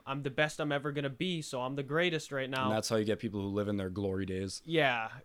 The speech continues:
Speaker 1: yeah, exactly.
Speaker 2: Talking about, talking about the past all the time.
Speaker 1: Oh my God, yeah. You should not, if you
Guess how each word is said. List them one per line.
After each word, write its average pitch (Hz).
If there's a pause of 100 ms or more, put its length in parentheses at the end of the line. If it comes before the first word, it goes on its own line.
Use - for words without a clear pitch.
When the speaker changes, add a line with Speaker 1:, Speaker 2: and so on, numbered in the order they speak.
(100)
Speaker 1:
yeah, 127 (100)
exactly. 120
Speaker 2:
Talking 104
about, -
talking 104
about 98
the 92
past 98
all 98
the 101
time. 101
Speaker 1:
Oh 139
my 120
God, 120
yeah. 131
You 143
should 160
not, 170 (880)
if 156
you 214